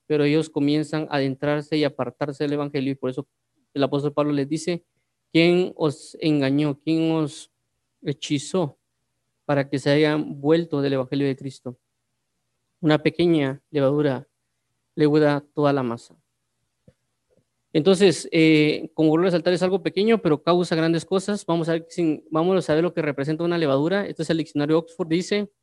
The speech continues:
"Hongo unicelular que produce encina-, enzimas capaces de provocar la fermentación alcohólica de los hidratos de carbono". Dos, "Sustancia fermentada que provoca a su vez la fermentación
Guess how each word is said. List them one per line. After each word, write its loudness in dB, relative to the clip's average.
"Hongo 2
unicelular 0
que -4
produce -4
encina-, -2
enzimas -4
capaces -4
de -2
provocar -4
la -4
fermentación -2
alcohólica -2
de -4
los -8
hidratos -4
de -12
carbono". -2
Dos, 2
"Sustancia -2
fermentada 0
que -8
provoca -4
a -4
su -8
vez -2
la -2
fermentación -2